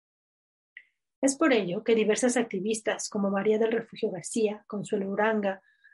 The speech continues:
Adelina Sendejas y, por supuesto, Concha Michel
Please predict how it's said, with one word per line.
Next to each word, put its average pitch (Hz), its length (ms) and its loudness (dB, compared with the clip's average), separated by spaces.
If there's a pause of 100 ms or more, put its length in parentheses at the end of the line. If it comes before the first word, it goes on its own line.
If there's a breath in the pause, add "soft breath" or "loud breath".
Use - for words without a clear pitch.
Adelina 226 380 6
Sendejas 226 600 0
y, - 60 -12
por 180 160 -10
supuesto, 208 440 -4
Concha 185 260 -8
Michel 240 460 0